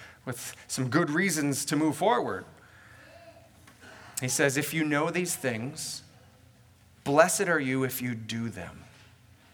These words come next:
If you understand what he's teaching you, what he's calling you to,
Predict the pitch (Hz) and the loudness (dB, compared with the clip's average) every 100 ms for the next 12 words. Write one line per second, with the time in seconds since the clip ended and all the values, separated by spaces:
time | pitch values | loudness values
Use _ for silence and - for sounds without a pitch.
0 | - - - 143 160 175 208 226 - 196 | -20 -18 -8 -2 2 4 4 2 2 2
1 | 202 202 190 156 - 196 180 131 107 95 | 2 2 -2 -2 -4 -4 -2 -2 -4 -6
2 | 90 135 147 147 - 202 190 135 117 - | -4 -2 0 -2 4 4 6 2 -4 -4
3 | 120 | -6